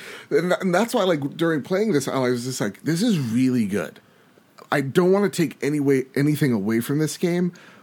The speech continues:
but, like, if I had to choose, like, this or, like, The Messenger, this or, like, yeah, like, a Hollow Knight situation, I'm just like,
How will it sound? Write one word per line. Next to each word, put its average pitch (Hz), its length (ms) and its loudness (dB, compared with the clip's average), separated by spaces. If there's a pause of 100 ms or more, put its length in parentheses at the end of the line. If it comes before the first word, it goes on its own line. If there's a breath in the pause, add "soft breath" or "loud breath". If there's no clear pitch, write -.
but, 139 80 0
like, 131 220 -2 (120)
if 143 140 -6
I 170 100 0
had 165 240 0
to 147 80 -4
choose, 156 720 -2 (260 loud breath)
like, 101 240 -6
this 135 220 2
or, 135 80 2
like, 107 180 -2
The 107 100 -2
Messenger, 127 640 0 (320 loud breath)
this 113 380 0
or, 110 480 0
like, 92 260 -4 (120)
yeah, 90 260 -2
like, 87 180 -4
a 87 80 -6
Hollow 117 260 0
Knight 120 240 0
situation, 127 560 -2
I'm 117 120 -2
just 117 140 -6
like, 117 160 -4